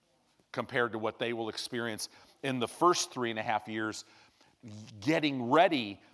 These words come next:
for this world leader to stand in the temple of God, proclaim himself as God.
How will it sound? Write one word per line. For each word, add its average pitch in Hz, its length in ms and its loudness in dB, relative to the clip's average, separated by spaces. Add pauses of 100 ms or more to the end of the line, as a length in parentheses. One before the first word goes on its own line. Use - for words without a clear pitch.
(180)
for 127 220 -2
this 127 240 -2
world 127 400 2
leader 127 280 0
to 107 120 -2
stand 147 600 0
in 160 280 0
the - 100 -2
temple 143 480 0
of 95 140 -4
God, 127 400 4 (280)
proclaim 156 540 -2
himself 139 480 -2
as 110 160 -8
God. 107 540 2